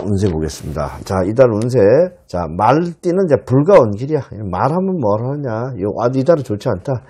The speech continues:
말해, 뭐, 뭐, 말해 필요, 좋은 게 없다. 그래서 이 삼, 사 후행이야.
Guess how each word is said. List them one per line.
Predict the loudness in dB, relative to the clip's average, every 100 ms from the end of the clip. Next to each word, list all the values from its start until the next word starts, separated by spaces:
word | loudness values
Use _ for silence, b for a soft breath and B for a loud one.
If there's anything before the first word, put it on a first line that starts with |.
| B B
말해, | 2 6 6
뭐, | 4 0 -2
뭐, | 0 2
말해 | 4 4 4 0
필요, | -4 -4
좋은 | 0 0
게 | 2
없다. | -2 0 -2 -2 -6 B B B _
그래서 | -2 -2
이 |
삼, | -2 -2 -2 2
사 | 4 4
후행이야. | 4 0 0